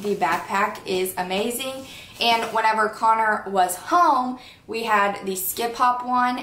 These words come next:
and he was able to carry the backpack around, and he was comfortable. And when I showed him this one, he was like, "I would totally carry that around." It is not, like, too feminine,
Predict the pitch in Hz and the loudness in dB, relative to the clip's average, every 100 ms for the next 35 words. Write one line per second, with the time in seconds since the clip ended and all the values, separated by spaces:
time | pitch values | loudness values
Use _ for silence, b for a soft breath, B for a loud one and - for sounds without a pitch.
0 | - 208 208 190 180 - - - 202 202 | -8 -6 -2 -2 -4 -8 -12 -6 -2 -2
1 | 196 196 190 202 202 - 190 - 190 185 | 0 -2 0 0 -2 -4 -6 -4 -2 0
2 | 185 180 180 - 190 190 185 185 180 190 | 0 0 -2 -2 -4 -2 -2 2 2 2
3 | 180 165 - - - 294 285 254 240 - | -4 -10 -12 -16 -4 0 2 2 -2 -8
4 | - - _ - - 247 240 - 220 220 | -18 -20 _ -18 -4 -2 -2 -4 0 2
5 | 254 254 B - 254 233 240 233 240 262 | 2 0 B 0 2 2 0 -2 -2 -2
6 | 202 196 - 233 240 240 233 - 254 247 | -2 -2 -2 -4 -4 -6 -6 -2 -2 -2
7 | - 262 320 294 - 208 202 185 180 175 | -2 0 4 2 2 2 2 2 2 0
8 | 170 - 202 208 208 202 190 B B 208 | -2 -2 -6 -4 -2 -2 -2 B B -2
9 | 214 226 240 233 214 196 - - 285 302 | 2 4 2 0 -4 -4 -12 -16 -10 -10
10 | 302 214 220 254 269 285 | -2 0 0 -2 -4 -4